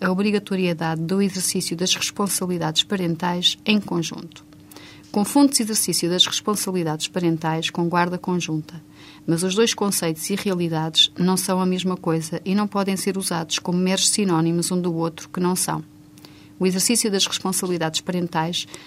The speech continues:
desdobra-se em três aspectos fundamentais distintos. O exercício da guarda,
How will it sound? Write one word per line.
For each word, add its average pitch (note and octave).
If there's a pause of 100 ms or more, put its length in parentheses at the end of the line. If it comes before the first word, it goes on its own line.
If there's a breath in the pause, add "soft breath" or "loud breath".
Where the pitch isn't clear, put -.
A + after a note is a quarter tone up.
(100)
desdobra-se F3+
em E3+
três G3
aspectos F#3
fundamentais F3+
distintos. - (380 loud breath)
O E3+
exercício F#3+
da D#3+
guarda, D3+